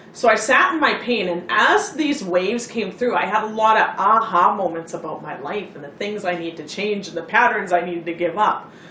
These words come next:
So isolation is a bit beautiful for self-reflection too, okay? So look forward to that in your journey.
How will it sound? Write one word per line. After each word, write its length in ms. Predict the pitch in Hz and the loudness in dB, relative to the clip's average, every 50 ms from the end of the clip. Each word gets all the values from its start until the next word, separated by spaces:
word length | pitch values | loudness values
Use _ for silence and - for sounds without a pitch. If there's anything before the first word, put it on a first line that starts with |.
| - - - - - - - - - | -20 -20 -20 -20 -20 -20 -20 -18 -12
So 240 | - - 240 - - | 0 2 2 4 6
isolation 720 | - - 370 - - 453 392 302 240 254 247 - 294 277 | 6 4 4 4 2 4 6 6 6 4 2 -2 -2 0
is 140 | 262 247 208 | 0 2 2
a 80 | 208 196 | 2 2
bit 360 | - 220 240 - - - - | 6 4 4 4 4 -2 -8
beautiful 680 | 185 208 226 262 302 320 - - - 180 165 165 165 | -6 -4 -2 2 2 2 2 2 0 0 0 0 0
for 140 | 160 - 170 | 0 -2 -4
self-reflection 1040 | 160 - 185 180 170 170 - 165 160 - - 165 165 170 - - - 165 - - - | -4 0 0 0 0 0 -2 -6 -8 -6 -4 -6 -6 -4 -6 -10 -12 -12 -14 -14 -18
too, 320 | - - 175 165 - - - - - - - - - - - - - - - - - - | -12 -10 -10 -10 -10 -12 -16 -20 -20 -20 -20 -20 -20 -20 -20 -20 -20 -20 -20 -16 -10 -10
okay? 540 | 165 165 - 185 160 156 170 254 330 - - - - - - - - - - - | -10 -10 -10 -8 -6 -4 -4 -4 -4 -8 -10 -18 -20 -20 -20 -20 -20 -20 -20 -12
So 240 | - - 226 208 | -2 0 0 2
look 260 | 202 214 269 359 359 - | 4 4 4 4 4 0
forward 440 | - 370 370 381 381 381 381 - | 0 2 4 4 4 4 2 0
to 120 | - 269 - | -4 -6 -8
that 800 | 196 180 180 175 170 - 214 - - - - - - - - - - - - - - - - - - - - - - - - - - - - - | -8 -2 0 2 2 2 2 0 0 -4 -6 -10 -14 -18 -20 -20 -20 -20 -20 -20 -20 -20 -20 -20 -20 -20 -20 -20 -20 -20 -20 -20 -20 -20 -10 -6
in 200 | 202 202 202 202 | -4 -4 -2 -2
your 160 | 196 175 170 | -4 -4 -4
journey. 400 | - 170 175 208 226 185 202 | -4 -4 -4 -4 -4 -8 -10